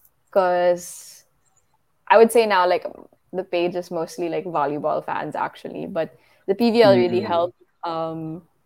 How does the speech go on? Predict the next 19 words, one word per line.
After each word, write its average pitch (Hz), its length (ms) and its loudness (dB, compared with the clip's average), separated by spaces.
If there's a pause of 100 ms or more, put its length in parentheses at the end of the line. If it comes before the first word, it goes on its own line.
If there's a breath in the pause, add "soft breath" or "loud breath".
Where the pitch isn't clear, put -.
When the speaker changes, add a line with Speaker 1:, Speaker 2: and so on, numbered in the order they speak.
(260)
Speaker 1:
we 185 720 -4
started 180 720 -4
doing 170 300 -2
live 160 340 -2
streams, 185 560 -8
but - 180 -8
also 165 560 -2
we 175 180 -4
had 175 300 -2
someone 170 400 -8
in 160 420 -8
the 175 80 -6
P 180 220 -4
V 170 160 -2
L 165 140 -2
bubble 156 380 0
at - 180 -6
the - 100 -12
time 160 380 -6